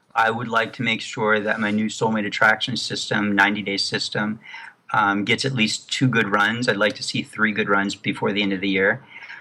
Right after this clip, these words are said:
Um, I'd like to see, you know, at least three or four of my clients get, um, engaged in, you know, say the next six or eight months. And from there, um, I'm hoping to do some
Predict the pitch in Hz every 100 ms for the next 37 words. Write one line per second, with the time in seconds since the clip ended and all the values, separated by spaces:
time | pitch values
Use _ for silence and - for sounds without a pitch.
0 | - - 113 107 107 110 104 113 104 -
1 | - 117 107 107 101 - - 120 98 98
2 | 107 113 110 117 113 - - 117 113 107
3 | - 113 110 104 107 98 113 104 104 104
4 | - 95 - 110 101 101 92 101 101 98
5 | 120 135 - - - - - 104 104 101
6 | 101 107 127 131 131 95 113 - 131 110
7 | 104 - - 107 - 104 104 98 107 139
8 | - - - - - - 107 110 113 113
9 | 113 101 - - - - - 120 107 110
10 | 120 139 165 - - _ - 113 110 113
11 | 117 110 117 120 110 104 110 113 - -
12 | 104 101 113